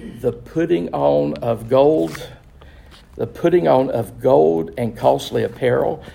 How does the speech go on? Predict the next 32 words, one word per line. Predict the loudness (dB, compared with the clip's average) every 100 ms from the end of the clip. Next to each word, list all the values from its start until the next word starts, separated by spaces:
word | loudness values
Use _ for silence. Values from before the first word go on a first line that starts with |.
| -18 -10
as | 0
I'm | 2
wearing | 6 4
this | 4 -2
gold | 4 4 4
ring | 2 0 -2
from | -4 -2 2
Methodist | 2 0 -6 -6
Duke | -8 -6
University. | -6 -2 -2 -2 -12 -12 -12 -14 -14
<laughs> | -10 -8 -8 -8 -12 -10 -10 -10 -14 -16 -16 -20 -2
We | -2
forget | 2 2 6 4 6
things. | 2 2 -8 -10 -12 -16 -20 -20 -16
The, | 0 0 0
the | -2
taking | 0 6 4 4 2
such | 4 2 2
diversions | 0 4 6 6 2 -6 0
as | -2
cannot | -2 0 4 4 2
be | -2
used | 0 0 0 -2 -6
in | -4
the |
name | 0 2 2
of | 0
the | 0
Lord | -2 -2 -4
Jesus, | -6 -8 -8 -12 -12 -14 -16 -10
the |
singing, | -8 2 4 4 2 0